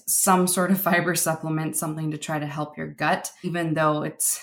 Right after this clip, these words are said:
it might be futile effort, because that's just the way, unfortunately, this medicine works.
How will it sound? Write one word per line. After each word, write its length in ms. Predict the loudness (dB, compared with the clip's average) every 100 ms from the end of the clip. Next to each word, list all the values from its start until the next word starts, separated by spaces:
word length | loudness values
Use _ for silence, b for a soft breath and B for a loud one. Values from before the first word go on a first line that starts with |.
| B B
it 140 | 0 4
might 380 | 4 4 0
be 140 | -2 -4
futile 540 | -4 -8 -4 -4 -2
effort, 340 | -4 -6 -8 -8
because 380 | -10 -8 -8 -6
that's 240 | -6 -6 -6
just 200 | -6 -6
the 100 | -6
way, 180 | -6
unfortunately, 720 | -6 -8 -10 -10 -10 -8 -10 -10
this 260 | -8 -8
medicine 540 | -6 -8 -8 -8 -8 -6
works. 500 | 0 0 -2 -6